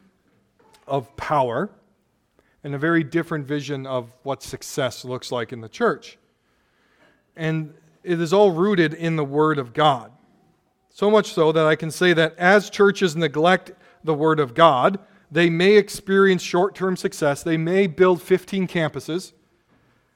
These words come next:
but they're actually committing suicide because they're cutting themselves off from the fountain of life.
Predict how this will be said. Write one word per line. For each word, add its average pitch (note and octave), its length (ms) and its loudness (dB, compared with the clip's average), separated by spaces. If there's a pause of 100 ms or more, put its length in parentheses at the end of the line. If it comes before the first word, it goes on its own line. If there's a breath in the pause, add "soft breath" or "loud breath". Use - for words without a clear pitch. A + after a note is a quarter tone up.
(280)
but D3+ 100 -6
they're D#3+ 140 0
actually D3 560 -2 (100)
committing C#3+ 320 -6
suicide B2+ 640 -4
because C3 220 -8
they're C#3 100 -6
cutting F3+ 440 -2
themselves D3+ 540 0 (180)
off C3+ 500 0 (400)
from D3 220 -10
the C#3 80 -8
fountain C3 540 -6 (540)
of B2 140 -12
life. C#3+ 500 -4